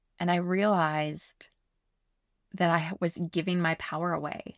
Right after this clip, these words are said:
that I could sit and hope and pray and visualize that one day that would happen, or I could learn a new way of running my business. And I could try something different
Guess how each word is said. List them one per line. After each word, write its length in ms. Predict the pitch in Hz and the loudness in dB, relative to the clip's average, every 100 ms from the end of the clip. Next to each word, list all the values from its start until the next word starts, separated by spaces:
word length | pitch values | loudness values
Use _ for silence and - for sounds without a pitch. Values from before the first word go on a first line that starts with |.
| _ _ | _ _
that 180 | - 170 | 2 2
I 80 | 175 | 2
could 280 | - 180 - | -2 -6 -8
sit 380 | - - 190 - | -10 -2 -2 -2
and 140 | 180 | -4
hope 240 | 170 165 - | -2 -2 -2
and 160 | 170 | -4
pray 320 | - - 170 165 | -6 -2 0 0
and 200 | 170 170 | -2 -2
visualize 500 | 175 180 165 160 - | -2 0 2 2 2
that 160 | - | -2
one 260 | 170 165 170 | 0 0 0
day 160 | 165 | 0
that 220 | 170 147 175 | 0 -2 -2
would 80 | |
happen, 600 | 165 147 151 185 220 226 - - - - _ | -4 -8 -6 -4 -2 -4 -6 -14 -20 -20 _
or 180 | 180 - | 0 2
I 160 | 170 185 | 2 0
could 280 | - 269 202 | 0 -2 0
learn 760 | 180 170 175 165 - - 202 _ _ _ _ _ _ _ _ - | 0 2 2 0 -4 -6 -8 _ _ _ _ _ _ _ _ -4
a 60 | 165 | 0
new 360 | 165 185 202 | 2 4 4
way 240 | 180 156 - | 2 0 -2
of 180 | 175 170 | -6 -4
running 300 | 156 165 - | -2 -2 -4
my 160 | - - | -4 -4
business. 800 | - - - - - - - - _ _ _ _ _ _ _ _ _ _ _ _ _ _ _ _ _ _ _ _ _ | -6 -8 -8 -10 -10 -12 -14 -16 _ _ _ _ _ _ _ _ _ _ _ _ _ _ _ _ _ _ _ _ _
And 160 | 202 190 | 0 2
I 140 | 190 | 2
could 180 | - 254 | 2 0
try 280 | - 165 185 | 2 4 4
something 420 | - 190 170 147 | 2 -4 -2 -2
different 720 | 151 - - - - - - | -2 -2 -2 -4 -6 -10 -10